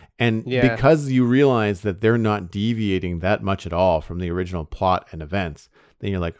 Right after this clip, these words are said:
Speaker 1: "Okay, well, now I kinda know how this all ends."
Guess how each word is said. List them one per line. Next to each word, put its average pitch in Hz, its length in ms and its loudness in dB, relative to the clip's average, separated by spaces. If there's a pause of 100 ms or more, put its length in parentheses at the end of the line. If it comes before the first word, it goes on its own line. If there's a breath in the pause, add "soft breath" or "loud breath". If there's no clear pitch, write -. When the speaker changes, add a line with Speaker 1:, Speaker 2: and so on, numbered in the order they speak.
Speaker 1:
"Okay, 80 480 -4
well, 90 440 -2 (920)
now 110 280 2
I 104 60 2
kinda 104 200 -2
know 95 140 -2
how 98 160 -2
this 92 180 -6
all 78 140 -8
ends." 76 360 -12